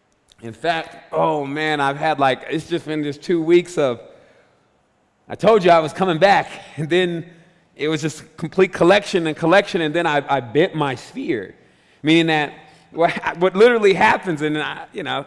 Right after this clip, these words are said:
if we gotta get a little literal about it, but when you're doing one specific thing, i e third grade,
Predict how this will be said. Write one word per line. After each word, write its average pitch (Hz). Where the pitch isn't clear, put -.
if 131
we 147
gotta 160
get 156
a 139
little 151
literal 151
about 127
it, 120
but 120
when 170
you're 185
doing 202
one 180
specific 180
thing, 160
i 147
e 165
third 165
grade, 143